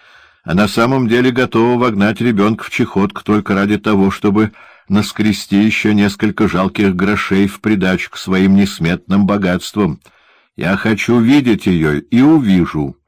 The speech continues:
Полюбуйтесь на этого праведника.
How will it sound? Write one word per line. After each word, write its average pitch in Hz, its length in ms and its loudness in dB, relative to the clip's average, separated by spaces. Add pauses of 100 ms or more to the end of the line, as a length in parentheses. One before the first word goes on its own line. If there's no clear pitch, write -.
(1040)
Полюбуйтесь 85 800 -2
на 85 180 0
этого 90 260 -4
праведника. 78 720 -6